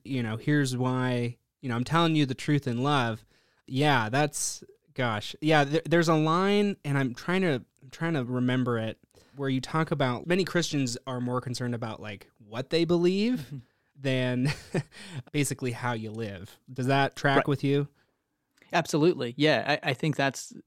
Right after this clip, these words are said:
Speaker 2: yeah. You know, there wasn't, and I, I don't wanna get too deep or, or philosophical about this, but I think the reason is, is because Christianity has in large part become about tracking who's in and who's out.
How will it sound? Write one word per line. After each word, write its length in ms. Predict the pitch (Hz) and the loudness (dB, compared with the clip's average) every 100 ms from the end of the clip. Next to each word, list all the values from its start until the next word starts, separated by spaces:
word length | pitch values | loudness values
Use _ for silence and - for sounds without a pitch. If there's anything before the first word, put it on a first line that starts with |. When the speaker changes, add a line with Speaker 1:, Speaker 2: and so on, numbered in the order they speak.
| _ | _
Speaker 2:
yeah. 260 | 147 131 120 - - - _ | 0 0 -2 -10 -20 -20 _
You 100 | 175 | 2
know, 140 | 151 | 4
there 160 | 147 160 | 4 4
wasn't, 480 | 156 160 151 143 - _ - _ _ _ _ - - - _ _ _ _ _ _ _ _ _ - | 4 4 2 -2 -6 _ -20 _ _ _ _ -16 -16 -20 _ _ _ _ _ _ _ _ _ -4
and 100 | 170 | 0
I, 40 | 170 | 2
I 40 | 170 | 2
don't 100 | 175 | 2
wanna 160 | 160 139 | 2 2
get 200 | 135 - | 0 -2
too 180 | 170 | -4
deep 320 | 127 143 135 - | 2 2 2 0
or, 320 | 156 131 - | -2 -2 -2
or 360 | 160 135 113 - - _ _ | -4 -4 -4 -6 -16 _ _
philosophical 580 | - 139 120 139 127 139 | -2 0 4 2 2 -2
about 220 | 120 120 | 0 -2
this, 160 | 123 113 | -4 -6
but 120 | 131 | -2
I 80 | 123 | 0
think 200 | 175 147 | 0 0
the 120 | 143 | -2
reason 480 | 127 156 160 139 123 | -2 0 0 0 0
is, 440 | 147 123 120 120 - _ _ _ _ _ | 0 0 -4 -8 -16 _ _ _ _ _
is 120 | 160 143 | -4 0
because 360 | 151 147 131 | 0 2 -2
Christianity 600 | - 165 - 156 151 135 | -2 -4 -2 -2 0 0
has 280 | 127 120 117 | 0 -2 -2
in 200 | - 120 | -4 -2
large 280 | 123 135 127 | 0 0 -2
part 340 | - 151 143 | -2 0 0
become 560 | 143 131 - 123 123 123 - | -4 -8 -4 -2 0 -4 -6
about 360 | 127 123 - | -4 -2 -2
tracking 400 | - 139 139 135 | 0 0 0 -4
who's 280 | 113 143 123 | -4 -4 -2
in 160 | 127 123 | -2 -2
and 120 | 117 | -2
who's 200 | 117 110 | -6 -4
out. 260 | 104 - | -4 -4